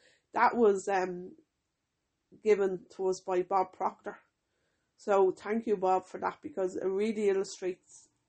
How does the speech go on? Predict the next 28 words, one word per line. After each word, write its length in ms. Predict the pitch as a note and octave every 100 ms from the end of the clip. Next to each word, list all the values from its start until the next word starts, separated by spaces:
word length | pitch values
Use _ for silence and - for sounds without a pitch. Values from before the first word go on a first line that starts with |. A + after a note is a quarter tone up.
| _ _ _ _ _ _ _ _ -
the 260 | G3 F3+ E3
tapping 380 | - G#3+ - G#3
into 240 | F#3+ F#3+
the 60 | -
potential 580 | F3+ - G3 G3+ G3 F#3
inside 480 | F#3 F#3 F#3 F3+ -
God's 240 | F3+ F#3
gifted 300 | - - - -
Go 180 | F#3 F#3
Mind. 260 | F#3 F#3 - _ _ _ _
It 60 | F#3+
really 300 | G#3+ A3+ A3
allows 400 | G3+ G3 F#3+ F#3+
us 200 | F#3+ -
to 200 | _ -
tap 220 | G3 -
into 340 | F#3 F#3 - F#3+
the 80 |
power 360 | F#3 F#3 F#3 F#3
inside 440 | F#3 F#3 F3+ F#3
of 100 | F#3
us. 180 | G3 F#3+
It 60 | F#3
really 320 | G3+ G#3 G3
allows 420 | F#3+ F#3 F#3 F#3 F#3+
us 160 | - -
to 160 | F3+
envision 480 | F#3 F3 F#3 F#3 F#3